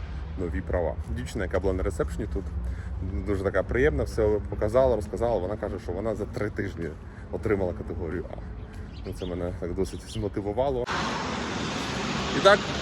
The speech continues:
перший крок — це медкомісія. Я на Google картах знайшов кілька, е, компаній, які роблять медкомісію, подзвонив,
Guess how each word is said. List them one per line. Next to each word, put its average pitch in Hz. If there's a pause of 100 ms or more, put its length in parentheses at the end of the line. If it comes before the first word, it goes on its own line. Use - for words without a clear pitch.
перший 175 (100)
крок — 185 (300)
це 165 (760)
медкомісія. 143 (640)
Я 143
на 139
Google 127
картах 123
знайшов 131
кілька, 101 (800)
е, 113
компаній, 190
які 151
роблять 139 (180)
медкомісію, 147 (200)
подзвонив, 135